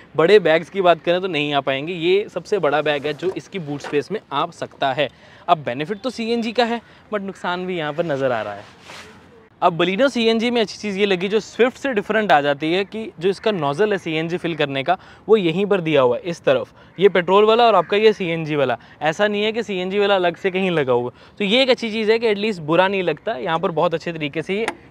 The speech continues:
integrate किया गया है और यहाँ से आप अपनी सीएनजी फिल करा सकते हैं।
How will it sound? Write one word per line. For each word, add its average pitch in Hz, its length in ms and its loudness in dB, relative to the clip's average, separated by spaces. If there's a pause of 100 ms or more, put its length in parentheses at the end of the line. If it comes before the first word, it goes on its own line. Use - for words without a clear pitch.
integrate 185 560 0
किया 165 240 2
गया 139 200 -6
है 202 80 -8 (280)
और 196 100 -2
यहाँ 196 120 -2
से 202 100 -2
आप 180 80 4
अपनी 170 200 -6
सीएनजी 151 340 -6
फिल 170 160 -10
करा 143 200 -2
सकते - 260 -16
हैं। 104 120 -18